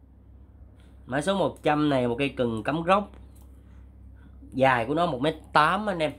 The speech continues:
Cây này nó bị gãy chắc cỡ, ờ, năm cm, năm sáu cm. Thì mét tám gì cây này chắc còn khoảng một mét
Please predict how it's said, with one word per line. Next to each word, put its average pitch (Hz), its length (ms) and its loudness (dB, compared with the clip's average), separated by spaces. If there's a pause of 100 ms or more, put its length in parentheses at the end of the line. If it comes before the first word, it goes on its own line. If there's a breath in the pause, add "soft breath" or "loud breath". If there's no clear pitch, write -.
(800)
Cây 175 120 0
này 151 100 0
nó 180 140 -4
bị 143 260 -2
gãy 120 420 -4
chắc 202 180 -8
cỡ, 135 380 0
ờ, 139 600 2 (960 soft breath)
năm 143 240 4
cm, 147 240 4 (600)
năm 127 200 0
sáu 156 180 0
cm. 143 320 -2 (560 soft breath)
Thì 127 120 -2
mét 143 200 -4
tám 185 240 2
gì 151 120 -6
cây 143 80 -4
này 127 160 -2
chắc 131 140 -4
còn 120 200 -4
khoảng 131 220 -4
một 135 140 -2
mét 160 160 -2